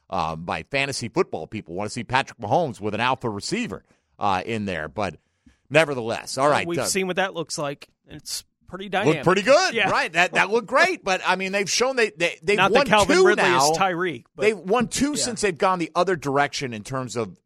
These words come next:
Speaker 2: Yes.
Speaker 1: investing in their team, and they will have holes that they need to fill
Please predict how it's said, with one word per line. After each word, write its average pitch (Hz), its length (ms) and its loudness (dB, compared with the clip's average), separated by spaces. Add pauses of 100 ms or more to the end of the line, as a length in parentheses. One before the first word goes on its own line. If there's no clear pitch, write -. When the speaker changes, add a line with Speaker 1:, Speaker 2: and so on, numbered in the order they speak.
Speaker 2:
Yes. 123 260 -8
Speaker 1:
investing 131 600 -2 (300)
in 135 160 -4
their 123 120 0
team, 160 420 -6
and 131 140 -4
they 139 260 -2 (320)
will 131 320 2
have 135 240 2
holes 185 400 0
that 117 160 -8
they 131 160 0
need 131 220 -6
to 143 60 -6
fill 131 500 0